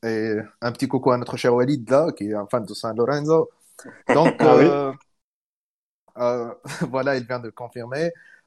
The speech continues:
Speaker 1: Euh, le stade qui a vu défiler des vedettes telles que Maradona, Tevez, Juan Román Riquelme, Batistuta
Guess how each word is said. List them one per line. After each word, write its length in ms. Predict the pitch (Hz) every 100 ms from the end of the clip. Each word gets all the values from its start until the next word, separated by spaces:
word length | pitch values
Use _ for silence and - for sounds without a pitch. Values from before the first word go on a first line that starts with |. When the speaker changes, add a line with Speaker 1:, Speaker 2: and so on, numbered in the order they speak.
| -
Speaker 1:
Euh, 380 | 120 120 117 117
le 100 | 131
stade 420 | - 151 123 131
qui 140 | 135
a 60 | 127
vu 140 | 131
défiler 460 | 127 123 123 127 135
des 120 | 123
vedettes 540 | 123 127 151 156 120 -
telles 140 | 117
que 100 | -
Maradona, 840 | 117 117 117 117 127 147 143 139
Tevez, 520 | 123 113 117 151 151 143 -
Juan 180 | 127 127
Román 260 | 127 131
Riquelme, 560 | 120 127 143 147 143 135
Batistuta 720 | 117 113 110 160 165 160 160